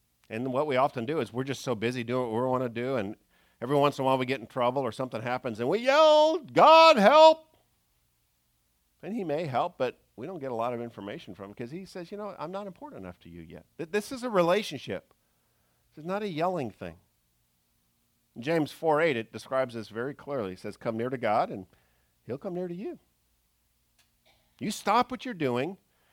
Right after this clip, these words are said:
You carve out a little bit of time, not on your way to work, not on your way to something else, but you, you actually pause,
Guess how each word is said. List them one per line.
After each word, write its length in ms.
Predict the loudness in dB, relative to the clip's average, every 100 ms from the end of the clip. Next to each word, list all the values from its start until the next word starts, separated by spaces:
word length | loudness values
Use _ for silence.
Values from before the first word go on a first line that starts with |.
| -8
You 120 | -6
carve 320 | 4 6 8
out 140 | 8 8
a 40 |
little 180 | 4 4
bit 120 | 2
of 100 | 0
time, 340 | 0 0 2
not 220 | 6 6 8
on 140 | 6
your 100 | 6
way 180 | 8 8
to 80 | 6
work, 400 | 6 6 4 4
not 160 | 4
on 60 | 6
your 100 | 6
way 140 | 6
to 80 | 4
something 380 | -2 -4 -4 -2
else, 200 | -2 -2
but 140 | -4
you, 100 | -4
you 300 | -8 -8 -4
actually 300 | -2 -2 -6
pause, 640 | -12 0 4 6 6 2 -6